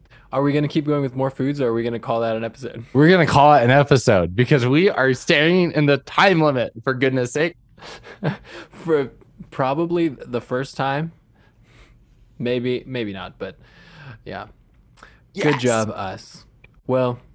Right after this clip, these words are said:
Speaker 1: we hope you all have a wonderful drive to work or whatever you're doing while you're listening to this
Speaker 2: Yep.
Speaker 1: nonsense.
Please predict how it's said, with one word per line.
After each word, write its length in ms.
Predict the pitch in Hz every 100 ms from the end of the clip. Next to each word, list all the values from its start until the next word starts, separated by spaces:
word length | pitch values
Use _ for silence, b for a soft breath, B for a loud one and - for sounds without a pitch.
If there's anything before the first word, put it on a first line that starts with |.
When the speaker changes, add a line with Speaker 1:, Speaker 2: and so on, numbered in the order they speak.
| - -
Speaker 1:
we 100 | 165
hope 160 | 151
you 160 | 120 113
all 100 | 110
have 200 | 110 104
a 60 | 104
wonderful 380 | 107 110 113 110
drive 340 | 113 107 107
to 100 | -
work 260 | 110 107 110
or 60 |
whatever 340 | 98 107 110 110
you're 140 | 107
doing 360 | 104 107 104 110
while 220 | 120 113
you're 180 | 104 101
listening 440 | 98 101 110 101 101
to 100 | 98
this 260 | 95 - -
Speaker 2:
Yep. 200 | 131 110
Speaker 1:
nonsense. 600 | 95 90 - 104 -